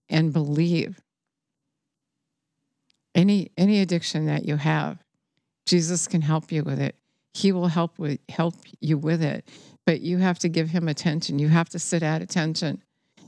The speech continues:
and hear what he's saying. Have ears to hear, mean, meaning just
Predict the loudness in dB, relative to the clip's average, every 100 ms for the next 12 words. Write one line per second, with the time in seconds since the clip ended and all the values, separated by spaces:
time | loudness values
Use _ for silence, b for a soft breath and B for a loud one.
0 | 0 0 2 0 0 -2 -4 -4 -2 -4
1 | -2 -2 -2 -4 -8 B B B 0 2
2 | 2 -2 -2 0 -2 -6 -4 -2 0 -2
3 | -6 _ b b b 0 2 2 0 -2
4 | 0 2 2 2 0 -2